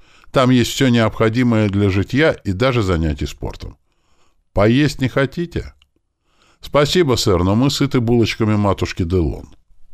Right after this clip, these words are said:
«А, анзильские булочки? Знаю, пробовал. Вот только запахов я почти не различаю и не могу разобрать, где сладкое, а где соленое».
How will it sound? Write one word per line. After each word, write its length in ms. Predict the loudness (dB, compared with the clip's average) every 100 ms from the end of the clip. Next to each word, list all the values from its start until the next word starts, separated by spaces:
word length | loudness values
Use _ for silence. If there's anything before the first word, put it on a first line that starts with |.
| -20 _ -16 -16 -16 -20 _ -20 _ _ _ _ _ -20 -20 -10
«А, 520 | -4 0 0 0 0
анзильские 600 | 0 0 0 0 0 0
булочки? 640 | 2 2 2 0 -4 -10 -10 -6
Знаю, 560 | -4 0 2 2 0
пробовал. 640 | 0 0 0 -2 -6 -10 -16 _ _ _ _
Вот 200 | -2 0
только 260 | 0 0 0
запахов 520 | 2 0 0 -4 -4
я 140 | -2 -2
почти 340 | -4 -6 -4
не 120 | -4
различаю 680 | -2 -2 -2 -4 -2 2 2
и 60 | 2
не 80 |
могу 320 | 2 0 2 2
разобрать, 500 | 2 2 2 0 -2
где 200 | -2 -2
сладкое, 540 | 0 0 0 -2 -2
а 40 |
где 160 | -2 -4
соленое». 680 | -2 -4 -4 -8 -12 -14